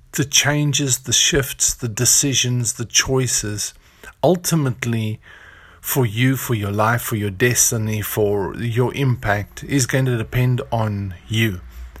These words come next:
Nobody else. You can't blame somebody else, and you can't expect somebody else to do it for you. You're gonna have to do it. You're gonna have to overcome the, the hassles. You're gonna have to overcome the resistance. You're gonna have to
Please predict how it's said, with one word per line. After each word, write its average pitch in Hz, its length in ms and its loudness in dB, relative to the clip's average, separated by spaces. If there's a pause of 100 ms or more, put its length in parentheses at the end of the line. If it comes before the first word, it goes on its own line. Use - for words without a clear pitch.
(540)
Nobody 131 280 2
else. - 420 -2
You 123 200 0
can't 135 440 2
blame 120 380 4
somebody 147 380 0
else, 175 400 -2
and 117 260 0
you 104 140 -2
can't 127 280 0
expect 123 440 -2
somebody 107 260 0
else 104 240 -2
to 120 60 -10
do 113 200 0
it 104 100 -6
for - 180 -6
you. 98 260 -8
You're 117 160 -2
gonna 107 200 -4
have 107 220 -4
to - 60 -8
do 107 200 -2
it. 101 200 -8
You're 123 120 0
gonna 131 180 4
have 147 200 -2
to - 80 -2
overcome 120 600 -2
the, 110 280 -4 (1200)
the 113 480 0
hassles. 123 800 2
You're 135 80 -4
gonna 120 180 2
have 120 180 -2
to 107 340 -2 (100)
overcome 127 540 4
the 120 100 2
resistance. 110 760 0
You're 113 120 -4
gonna 107 180 -2
have 107 280 -4
to - 180 -4